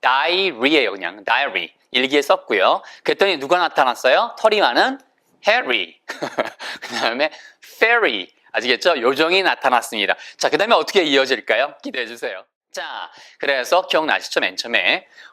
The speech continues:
화나고 배고파서 angry, hungry. 그다음엔 여러분, 그렇죠? 내가 diary, 예, 일기에 썼고요. 그랬더니 hairy fairy, 예, 털난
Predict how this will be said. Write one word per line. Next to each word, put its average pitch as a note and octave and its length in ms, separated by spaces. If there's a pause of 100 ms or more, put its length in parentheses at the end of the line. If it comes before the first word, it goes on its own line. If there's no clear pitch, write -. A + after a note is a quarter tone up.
화나고 G3+ 1120 (240)
배고파서 B2 640 (100)
angry, E3+ 640 (120)
hungry. E3 640 (180)
그다음엔 C3 640
여러분, E3+ 540 (200)
그렇죠? - 400 (140)
내가 C3 320 (160)
diary, A#2 480 (260)
예, F#2 120
일기에 C3 380
썼고요. D3 440
그랬더니 B2+ 400 (340)
hairy F#3+ 320
fairy, A#2+ 460 (160)
예, G#2 180
털난 G#3 580